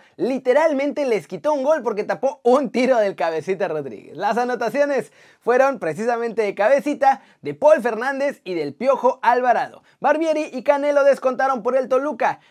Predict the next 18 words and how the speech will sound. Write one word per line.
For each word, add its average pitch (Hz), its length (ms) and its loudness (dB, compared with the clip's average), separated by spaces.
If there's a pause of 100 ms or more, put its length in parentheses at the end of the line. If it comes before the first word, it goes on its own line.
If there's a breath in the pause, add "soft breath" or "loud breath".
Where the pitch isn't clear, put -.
(120 soft breath)
También 226 340 -4
ayer 254 260 2
América 247 400 2
le 233 100 2
gana 247 240 -2
dos 226 360 4
a 233 100 -2
cero 262 200 2
a 254 60 -2
mi 240 160 -4
Atlas. 247 460 0
Las 208 180 -4
Águilas 269 300 -2
hasta 214 240 -6
se 220 140 0
dieron 285 480 2
el 240 160 -2
lujo 277 480 2